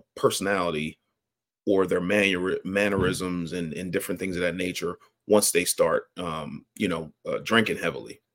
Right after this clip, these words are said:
Then I also know the feeling of losing somebody prematurely.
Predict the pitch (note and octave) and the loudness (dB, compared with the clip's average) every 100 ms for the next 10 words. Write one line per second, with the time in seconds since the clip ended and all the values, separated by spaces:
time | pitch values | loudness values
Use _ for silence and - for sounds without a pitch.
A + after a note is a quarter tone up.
0 | _ _ _ _ _ _ _ _ - - | _ _ _ _ _ _ _ _ -20 -20
1 | - _ _ G#2+ G2+ - A#2 C3 - G#2 | -20 _ _ 0 2 2 6 6 8 8
2 | F#2+ E2+ D2 D#2+ - _ _ _ _ _ | 6 0 0 -4 -8 _ _ _ _ _
3 | _ _ _ _ A2+ - A2+ G2 F#2 F2+ | _ _ _ _ -8 -2 6 6 6 -2
4 | F2 - F#2 F2+ F2+ F2 - - _ _ | -6 -6 -2 0 -2 -6 -14 -18 _ _
5 | _ _ _ _ - G2+ B2 C3+ A2+ - | _ _ _ _ -6 4 6 6 4 2
6 | F#2+ F#2 E2 E2+ - G#2 F#2 - C#3 G2+ | 0 0 -2 -6 -2 -2 -2 2 6 6
7 | D2 C#2+ | 2 -8